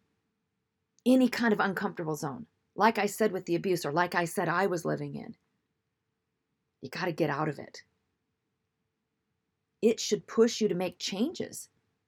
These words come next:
But things like fear keep us from doing so.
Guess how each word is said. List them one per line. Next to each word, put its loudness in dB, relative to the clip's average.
But 2
things -2
like 0
fear 2
keep -2
us -4
from -6
doing 4
so. -6